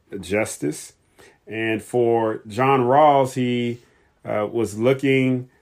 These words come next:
uh, for ways to establish a more just, uh, society. And one of those ways was the possibility of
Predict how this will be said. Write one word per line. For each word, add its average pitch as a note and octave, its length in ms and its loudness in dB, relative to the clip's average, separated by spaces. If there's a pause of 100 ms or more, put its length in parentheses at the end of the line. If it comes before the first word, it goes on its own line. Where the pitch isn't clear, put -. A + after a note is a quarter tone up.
(180)
uh, G#2+ 200 -4
for A2 260 -2
ways A#2+ 500 2
to A2 520 0
establish A#2 800 -2 (100)
a G2 140 -4
more G#2+ 460 2 (120)
just, G#2+ 540 -2 (260)
uh, F2 180 -8
society. C3 720 2 (540)
And G2+ 600 0
one B2 200 2
of D3 60 2
those G#2 220 4
ways G#2+ 460 2
was G#2 340 -2
the G2 100 -6
possibility A#2 960 0
of G2+ 460 -4